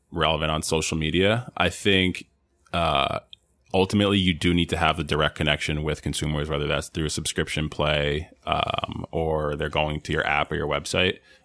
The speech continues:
as well as having the distributed play with branded content and,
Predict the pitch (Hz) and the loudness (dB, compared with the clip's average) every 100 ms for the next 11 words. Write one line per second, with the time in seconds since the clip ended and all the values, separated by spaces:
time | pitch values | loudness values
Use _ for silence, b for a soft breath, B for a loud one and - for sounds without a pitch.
0 | b 82 82 80 78 76 - 76 76 73 | b 0 4 4 4 2 2 0 2 -2
1 | 71 76 - 73 71 71 - 69 67 67 | -2 -4 -2 -2 -2 -4 -2 -2 0 -2
2 | - 73 73 71 - 73 71 76 69 71 | -2 -2 0 -2 0 -2 0 -2 -2 -2
3 | 71 69 85 | -4 -6 -10